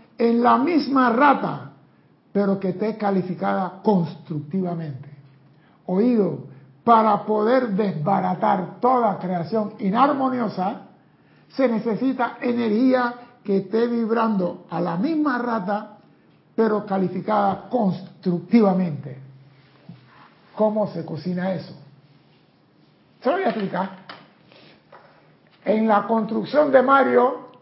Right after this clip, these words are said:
Mario manda un trabajo a tumbar una pared. La pared tiene los tres metros que dijo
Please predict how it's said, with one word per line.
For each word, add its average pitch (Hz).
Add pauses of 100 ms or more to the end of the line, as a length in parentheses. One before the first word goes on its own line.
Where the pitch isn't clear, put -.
(120)
Mario 233
manda 240
un 233
trabajo 208
a -
tumbar 202
una 202
pared. 175 (1600)
La 185
pared 196
tiene 226
los 185
tres 214
metros 220
que 175
dijo 180